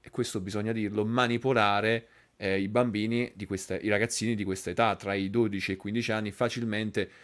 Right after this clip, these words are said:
tu riesci a manipolarli per magari condurli in una determinata direzione. Per questo...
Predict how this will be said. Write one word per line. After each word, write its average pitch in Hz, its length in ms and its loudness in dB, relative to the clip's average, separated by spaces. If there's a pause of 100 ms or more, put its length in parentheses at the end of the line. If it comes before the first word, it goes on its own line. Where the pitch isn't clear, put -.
(120)
tu 127 100 -2
riesci 113 360 2
a 104 60 0
manipolarli 107 800 0
per 104 460 4
magari 104 380 0
condurli 107 500 -2
in 101 80 -4
una 98 120 -4
determinata 95 440 -2
direzione. 90 600 -4 (440)
Per 104 160 2
questo... 131 520 4